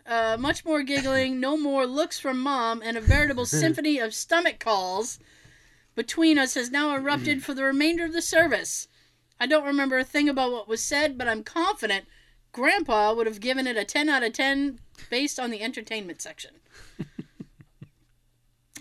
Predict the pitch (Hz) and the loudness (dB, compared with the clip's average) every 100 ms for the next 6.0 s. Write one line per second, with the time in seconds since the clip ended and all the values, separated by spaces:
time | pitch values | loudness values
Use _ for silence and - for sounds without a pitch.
0 | - 214 294 330 294 311 202 277 359 494 | -6 0 2 2 4 2 4 6 6 6
1 | - 359 311 277 - 247 226 175 165 - | 4 6 4 4 0 0 2 -2 -6 -18
2 | _ _ _ _ _ _ _ - 240 240 | _ _ _ _ _ _ _ -10 -8 -6
3 | 254 240 262 269 - - - 277 254 - | -8 -6 -4 -4 -6 -12 -2 0 0 -2
4 | - 208 185 156 - - - - - 277 | -2 0 -2 -2 -8 -16 -18 -16 0 0
5 | 330 339 285 185 262 254 220 202 170 | 2 0 0 0 -2 -2 -2 -4 -6